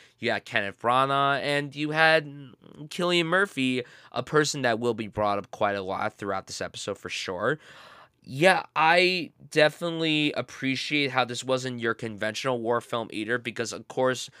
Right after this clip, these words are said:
something that's very prevalent with Christopher Nolan's films is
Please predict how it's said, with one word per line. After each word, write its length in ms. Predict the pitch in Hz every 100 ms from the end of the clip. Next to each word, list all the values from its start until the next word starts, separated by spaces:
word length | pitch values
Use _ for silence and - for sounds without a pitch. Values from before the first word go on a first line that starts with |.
| -
something 380 | - 156 151 160
that's 220 | 139 123
very 340 | 110 131 135 135
prevalent 480 | - 123 117 117
with 140 | 113 110
Christopher 280 | 120 - 117
Nolan's 400 | 107 107 104 -
films 400 | 127 117 104 - _
is 420 | - 120 113 107